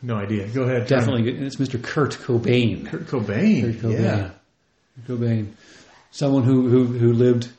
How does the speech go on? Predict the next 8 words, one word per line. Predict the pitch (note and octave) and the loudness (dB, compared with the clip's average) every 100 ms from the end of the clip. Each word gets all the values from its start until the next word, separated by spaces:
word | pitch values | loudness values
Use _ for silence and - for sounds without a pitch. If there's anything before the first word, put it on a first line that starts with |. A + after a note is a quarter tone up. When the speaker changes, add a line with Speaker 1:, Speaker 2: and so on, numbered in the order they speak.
| - - - - | -20 -20 -18 -10
Speaker 2:
on | C3+ C3 | -4 -2
his | B2+ | -2
own | A#2 C#3 C3 A#2 | -4 -4 -2 0
terms. | C3 B2 G#2+ G#2+ - - _ _ A#2+ | 2 2 2 -2 -8 -16 _ _ -12
Speaker 1:
Yeah. | G#2+ A#2 F#2 | -6 -6 -8
Speaker 2:
Um, | F#2+ A2 | -10 -4
and, | A#2 A#2 A#2+ | 0 2 0
uh, | A#2+ B2 C3 C#3+ D3 | -2 -4 -6 -6 -10